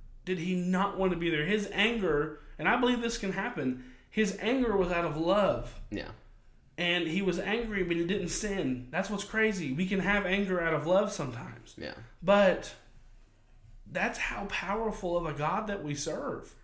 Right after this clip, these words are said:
Speaker 1: When w-, we're living in a wicked generation back then,
Speaker 2: Mm-hmm.
Speaker 1: and so God sends a Savior, his only Son,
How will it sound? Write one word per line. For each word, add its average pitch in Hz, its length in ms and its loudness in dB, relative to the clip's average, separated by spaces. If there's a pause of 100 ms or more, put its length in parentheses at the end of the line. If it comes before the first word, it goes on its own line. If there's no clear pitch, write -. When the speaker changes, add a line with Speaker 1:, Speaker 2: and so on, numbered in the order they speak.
(960)
Speaker 1:
When 190 640 4 (920)
w-, 170 240 -6
we're 175 280 -2
living 202 460 4
in 165 120 4
a 147 80 4
wicked 185 500 0
generation 160 920 -2 (760)
back 156 300 4
then, 135 400 0 (320)
Speaker 2:
Mm-hmm. 92 240 -10 (480)
Speaker 1:
and 175 160 0
so 147 640 4 (180)
God 175 400 2
sends 202 300 2
a 165 100 0
Savior, 185 800 0 (380)
his 175 200 2
only 220 320 4
Son, 202 640 0